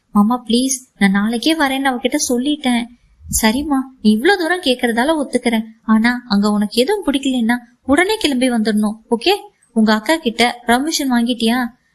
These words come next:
"அது வந்து அக்கா." "அக்கா, பேசாதடி, என்கிட்ட ஒரு வார்த்தை கூட சொல்லாம நீ ஏன்டி வரேன்னு சொன்ன?"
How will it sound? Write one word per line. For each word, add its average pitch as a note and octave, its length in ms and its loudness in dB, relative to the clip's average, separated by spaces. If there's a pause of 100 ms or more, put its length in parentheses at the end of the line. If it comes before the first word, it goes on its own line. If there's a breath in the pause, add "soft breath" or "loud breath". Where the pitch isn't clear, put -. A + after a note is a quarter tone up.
(120)
"அது G3 200 0
வந்து A3+ 360 0 (460)
அக்கா." - 540 -2 (1000)
"அக்கா, B3+ 280 0 (680)
பேசாதடி, C#4 560 0 (200)
என்கிட்ட A3 300 2
ஒரு D4 160 0
வார்த்தை C#4+ 340 0
கூட E4+ 160 0
சொல்லாம A#3+ 580 0
நீ A3+ 140 2
ஏன்டி G#4 260 2
வரேன்னு C4+ 340 -2
சொன்ன?" A3 300 0